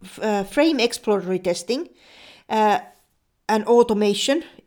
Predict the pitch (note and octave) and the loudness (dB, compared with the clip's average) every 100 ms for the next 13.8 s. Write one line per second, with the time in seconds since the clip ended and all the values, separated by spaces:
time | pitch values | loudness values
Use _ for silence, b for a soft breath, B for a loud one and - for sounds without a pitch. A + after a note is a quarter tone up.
0 | - G3+ A#3+ B3 G#3+ G3 G3 - F#3+ F3 | -10 -4 -2 0 0 0 -2 -4 -4 -4
1 | F3 F#3 A3 - C#4+ F4+ b b b b | -6 -4 -6 -6 -8 -8 b b b b
2 | b A#3 B3 - - F#3+ A#3+ A#3+ G3+ F#3+ | b -2 -2 -4 -4 2 4 4 -2 0
3 | G3 F3 - B3 F#4 - - D#4+ C4+ C4+ | 0 0 -2 -4 -6 -10 -6 -2 2 2
4 | C#4 C4+ C#4 C4+ C4+ C4+ - G#4 - C4+ | 2 0 0 -2 -4 -4 -2 -2 -2 -2
5 | E4+ F4+ A3 F#3 F3 E3+ E3+ F#3 F#3+ G2 | 2 2 2 0 0 -2 -2 -6 -6 -10
6 | - D#3 - E3+ F#3+ B B B _ G#3+ | -12 -12 -12 -12 -12 B B B _ -4
7 | A3 G3+ G3+ A3 G#3+ C4+ C#4 C#4 - G#3+ | -2 -2 -4 -6 -4 0 2 0 2 2
8 | G3 G#3+ G#3 G3 G3+ G3 - F3 - F3+ | 2 0 -2 -4 -8 -4 -2 -2 -4 -2
9 | G3+ - - - A3+ A#3 A3 A3 A3 G#3 | -2 -4 -12 -10 -8 -2 0 0 -2 -4
10 | F#3+ G#3 G3 F#3+ F#3+ G3 F#3+ F#3 G3+ C4+ | -2 -4 -4 -2 0 0 0 -2 -2 -4
11 | - _ B B - B3+ C4+ A3+ C4 C4 | -6 _ B B -8 -4 -2 -2 -2 -2
12 | - C4+ C#4+ B3+ G#3+ - A3+ A3+ - - | -6 -2 2 2 0 0 -2 -2 -10 -2
13 | A#3+ B3+ - - D#3+ D3+ - - | 4 4 2 -4 -6 -6 -6 -8